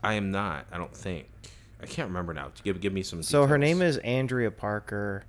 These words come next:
Speaker 1: Okay.
Speaker 2: And she's another one of those actors that primarily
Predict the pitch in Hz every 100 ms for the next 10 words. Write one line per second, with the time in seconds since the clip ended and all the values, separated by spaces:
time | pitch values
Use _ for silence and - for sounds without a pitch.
0 | - 90 - 80 78 92 123 127 120 -
1 | 135 131 143 143 143 147 135 131 123 123
2 | 120 113 110 107 - 110 110 104 107 107
3 | 104 - 107 104 101 101 101 101 101 98